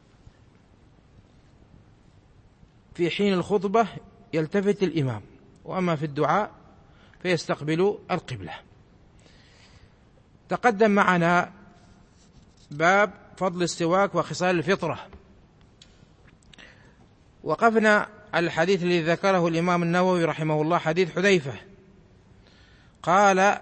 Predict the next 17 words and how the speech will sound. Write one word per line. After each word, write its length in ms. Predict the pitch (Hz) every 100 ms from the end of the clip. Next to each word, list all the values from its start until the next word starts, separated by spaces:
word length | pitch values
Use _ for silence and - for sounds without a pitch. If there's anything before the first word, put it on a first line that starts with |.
| -
"وعن 280 | 156 151 170
حذيفة 640 | 175 170 202 185 175 165
رضي 320 | 160 185 175
الله 360 | 170 170 165 165
عنه 260 | 170 202 147 - - - - - - - _
قال: 500 | 165 202 190 170 170 -
كان 320 | - 175 190 175
رسول 440 | 160 160 180 190
الله 580 | 175 160 160 156 175 175 -
صلى 300 | - 185 170
الله 380 | 175 180 156
عليه 320 | 160 165 170 165
وسلم 580 | 156 151 175 175 190 180 - - - - - - - - - - -
إذا 220 | 156 170
قام 480 | 160 185 196 185 170
من 120 | 165
النوم 540 | 165 160 165 190 214